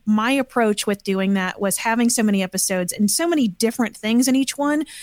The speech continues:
is if it is daily or I have more of a, more episodes per week,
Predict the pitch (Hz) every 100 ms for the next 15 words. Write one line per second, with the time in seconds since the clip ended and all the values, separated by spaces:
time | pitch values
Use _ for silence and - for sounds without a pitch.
0 | - - - - 277 254 254 233 - -
1 | 262 294 320 349 240 185 214 220 220 208
2 | 214 208 196 220 196 - 208 208 208 190
3 | 185 170 196 - _ _ _ _ _ 247
4 | 226 220 214 220 240 208 - 220 220 240
5 | 196